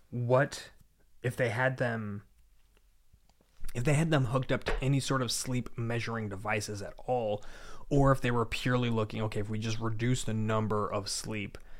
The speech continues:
and we don't really pay attention to what actually happens during that sleep, um, we just wanna see what the, the physiological impacts are thereafter, um, which might be what they did, but I don't know. I'd have to actually, like,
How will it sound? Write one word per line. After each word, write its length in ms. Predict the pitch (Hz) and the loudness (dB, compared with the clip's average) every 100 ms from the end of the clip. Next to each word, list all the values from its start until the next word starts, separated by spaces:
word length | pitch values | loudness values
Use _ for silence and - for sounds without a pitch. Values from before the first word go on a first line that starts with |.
| - - - - | -14 -16 -14 -2
and 100 | 127 | 2
we 60 | |
don't 140 | 127 123 | 4 4
really 220 | 120 110 | 2 0
pay 120 | 110 | -2
attention 280 | 107 117 107 | -2 -4 -4
to 60 | |
what 220 | 110 120 - | -4 -2 0
actually 320 | 113 - 95 | 0 0 -2
happens 680 | 90 101 123 117 117 107 - - | -2 -2 -2 0 -2 -2 -4 0
during 480 | 117 113 113 110 101 | 2 2 2 0 -2
that 360 | 104 101 92 - - | -4 -4 -6 -10 -12
sleep, 480 | - - 110 104 - - - - - - | -8 -6 -6 -6 -8 -18 -20 -20 -14 -6
um, 300 | 104 98 101 | -6 -4 -2
we 100 | 120 | -2
just 140 | 113 | -2
wanna 160 | 117 110 | -2 2
see 140 | - | 2
what 180 | 110 110 | 2 0
the, 120 | - 90 - | -2 -2 -2
the 340 | 107 98 90 | 0 -2 -4
physiological 840 | - 147 131 120 113 110 107 107 107 | -2 2 2 0 0 0 0 -4 -4
impacts 420 | 107 101 104 101 | -4 -2 -4 -6
are 200 | 104 101 | -6 -6
thereafter, 640 | 98 104 98 92 - - 113 - - - - | -6 -8 -8 -8 -12 -14 -18 -20 -20 -20 -12
um, 320 | 110 107 101 - | -10 -8 -10 -2
which 160 | 135 131 | 0 4
might 200 | 127 117 | 4 4
be 80 | 120 | 2
what 160 | 123 | 0
they 80 | 123 | -2
did, 160 | 131 127 | 0 2
but 80 | |
I 40 | 117 | 0
don't 100 | 110 | 0
know. 80 | 101 | -4
I'd 120 | 107 | -2
have 200 | 104 98 | -2 -4
to 100 | 107 | -6
actually, 420 | 104 101 98 107 | -4 -4 -6 -10
like, 240 | 95 95 | -12 -12